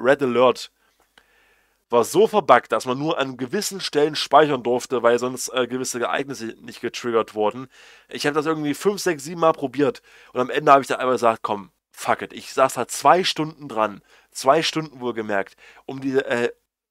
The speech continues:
um das irgendwie richtig zu triggern, die Ereignisse, die stattfinden mussten. Und am Ende hab ich's dann einfach gelassen, hab dann auf, ähm, einen anderen YouTuber ver-, äh, verwiesen, Rahmschnitzel L P, ja, ähm, der das durchgespielt hat.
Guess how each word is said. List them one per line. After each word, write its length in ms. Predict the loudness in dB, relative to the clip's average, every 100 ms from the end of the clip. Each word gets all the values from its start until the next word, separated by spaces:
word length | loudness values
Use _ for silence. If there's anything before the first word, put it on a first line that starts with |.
| _ -8
um 140 | -2
das 240 | 0 -2 -2
irgendwie 560 | 2 2 0 -10 -6 -6
richtig 420 | -4 -6 -8 -10
zu 100 | -10
triggern, 420 | -6 -2 -2 0
die 60 | -2
Ereignisse, 360 | -2 -6 -10
die 40 | -6
stattfinden 440 | -2 -2 -4 -14
mussten. 320 | -12 -14 -14 -18 -20 -20 -16
Und 80 | -8
am 40 |
Ende 160 | 2 4
hab 100 | 4
ich's 100 | 2
dann 120 | -2
einfach 260 | 0 0 -2
gelassen, 380 | 0 0 0
hab 140 | -2 -2
dann 160 | -4
auf, 280 | -4 -6 -6
ähm, 440 | -2 -2 -2 -10 -18 _ _ _ _ _ _ _ -12
einen 80 | -4
anderen 240 | 0 -2
YouTuber 440 | -4 -10 -2 0 2
ver-, 540 | 0 -2 0 2 2
äh, 40 | -2 _ _
verwiesen, 440 | -8 -8 -8 -10 -2
Rahmschnitzel 640 | 2 2 0 -8 -6 -4
L 140 | -4 -6
P, 320 | -4 -4 -4 -4
ja, 260 | -2 -2 -4 _ _ _
ähm, 460 | 0 2 0 -4 -16 _ _ _ 2
der 100 | 4
das 160 | 4
durchgespielt 600 | 2 -2 -2 -8 -8 -2
hat. 260 | -2 -2